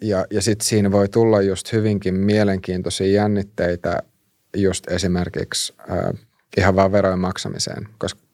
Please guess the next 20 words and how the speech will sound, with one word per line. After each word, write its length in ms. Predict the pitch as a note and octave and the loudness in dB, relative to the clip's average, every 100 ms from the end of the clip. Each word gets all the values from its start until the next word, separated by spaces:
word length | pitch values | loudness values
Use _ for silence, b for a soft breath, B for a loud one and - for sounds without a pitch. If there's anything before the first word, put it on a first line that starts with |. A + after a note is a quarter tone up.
| - | -14
siis 220 | - F2+ | -8 -8
tälläkin 480 | - G#2+ G2 F#2 F2+ | 0 4 4 2 -2
hetkellä 560 | F2 A2 G#2+ F2+ E2 E2 b b b b b b _ _ - | 0 -2 0 -2 -2 -6 b b b b b b _ _ -4
musta 320 | F#2 - F#2+ | -2 -2 -2
tuntuu, 220 | F2 F2 | -2 -2
että 180 | F2 - | 0 2
aika 220 | G2+ F#2 | 4 2
monessa 360 | F2+ F2 - F2+ | -2 -4 -4 -4
maassa 440 | E2+ E2+ - F#2 | -4 -4 -4 0
vielä, 360 | F#2 F2+ F2 - - | 0 2 0 -4 -8
ää, 360 | E2+ E2+ D#2 D2 - _ _ _ _ _ _ _ _ _ - | -6 -2 -2 -4 -10 _ _ _ _ _ _ _ _ _ -6
esimerkiksi 500 | F#2 F2+ F2 F2 F2+ - | -4 -2 -2 -4 -6 -2
kryptoihin 480 | G#2+ - F#2+ F2 E2+ | -2 0 0 2 0
liittyvä 380 | E2+ - F2 F2 | -2 -2 -2 2
verotus 580 | F2+ E2+ - F#2+ - - - | 2 0 -4 -6 -8 -10 -4
on, 260 | F2 F2 - _ - | -2 -2 -6 _ -4
on 160 | F2+ F2 | -2 2
aika 260 | F2+ E2+ | 2 2
varhaisessa 440 | E2 D#2+ F#2+ - - | 2 0 -4 -6 -4
vaiheessa 540 | - F#2+ F#2+ - - | -2 -2 -2 -2 -6